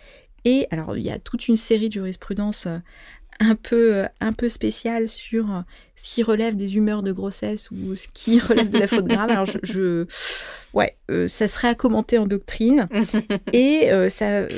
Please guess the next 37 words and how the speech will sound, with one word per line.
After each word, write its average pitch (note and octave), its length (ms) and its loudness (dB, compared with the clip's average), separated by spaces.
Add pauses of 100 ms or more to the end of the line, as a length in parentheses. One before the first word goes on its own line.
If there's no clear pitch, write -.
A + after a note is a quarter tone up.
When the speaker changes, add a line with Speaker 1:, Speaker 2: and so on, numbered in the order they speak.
(100)
Speaker 1:
l'autre B3 280 6
Speaker 2:
Peut-être B3+ 260 4
un A3+ 80 4
truc C4+ 220 0
à A3+ 120 4
faire, F3+ 260 2
là. D#3 220 6
Speaker 1:
Ouais, B3 180 12
il B3 80 8
y - 20 8
a G#3+ 60 6
peut-être A#3+ 340 4
quelque A#3 240 6
chose A3 200 4
à G#3+ 100 2
faire. C4 220 0 (160)
Et C4 260 4
une A3 160 6
impossibilité A3+ 720 2
de A3+ 80 2
maintenir G#3 420 -2
le F3+ 100 -2
contrat F#3+ 320 -6
de - 40 -12
travail F#3+ 360 -4
pour G3+ 200 -4
motif F#3+ 380 -4
étranger G3 540 -4
à F3+ 100 -4
la F3 100 -4
maternité. F3 720 -6
Et F#3 200 -6 (300)
ça, F#3+ 240 -4
c'est - 280 -4
le G3 100 2
motif - 520 -4 (180)
économique. G#3+ 720 -2